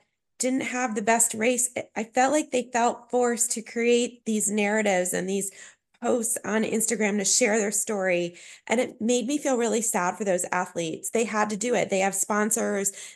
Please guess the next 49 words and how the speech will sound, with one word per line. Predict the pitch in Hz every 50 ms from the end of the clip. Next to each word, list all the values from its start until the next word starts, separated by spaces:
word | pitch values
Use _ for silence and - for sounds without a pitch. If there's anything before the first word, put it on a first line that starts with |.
| _
They | - 254 254
had | 226 214 196 208 214
people | 208 220 208 - 226 220
come | - 214 214 214 208
to | 196 202
see | - - 220 220
them. | 208 196 185 190 196
And | 190 208
instead | 220 208 - 247 240 233
of | 226 202
allowing | 240 220 214 202 202 214 220 220
them | 220 196 190 190 202 190 - - - - - -
some | - 262 233 233
time | 220 208 220 226 220 220 226
and | 226 220
space | - - 247 240 233 214 -
just | - 240 226 -
to | 208 190
process, | - - 214 214 240 226 - 226 196 180 190 - - - - - - - -
it | - 233 262 262
seemed | - - 247 240 247
like | 262 247 247 -
they | - 220 226
spent | 214 - - 247 240 233 214 - - _ _ -
a | 233
lot | 240 240 214 202 208
of | 220 220
time | - 214 233 233 240 220 220 202 - -
immediately | 220 226 226 240 233 247 254 - - 220 208
after | - - 202 214 - - 247 220 214 214 208 - - - - - -
not | 233 240 233 220 254 269
achieving | 277 269 - 285 269 233 247 240
their | 226 226 208
goal, | 214 220 240 269 269 247 220 208 196 - - - -
explaining | - 254 - - - - 294 294 285 285 294 277 277
why | 285 294 302 320 330 320 277 262
versus | 208 220 214 - - - 262 220 -
just | - 254 240 - - - -
sitting | - - - 254 254 302 311 294
in | 247 220
it | 196 185 185 165 - -
and | 214 226
allowing | 226 226 220 220 233 240 247 233
them | 233 226
to | 214 208
process | 208 208 196 208 202 - 208 -
it. | 208 180 170 -
And | 208
it, | 220 - - -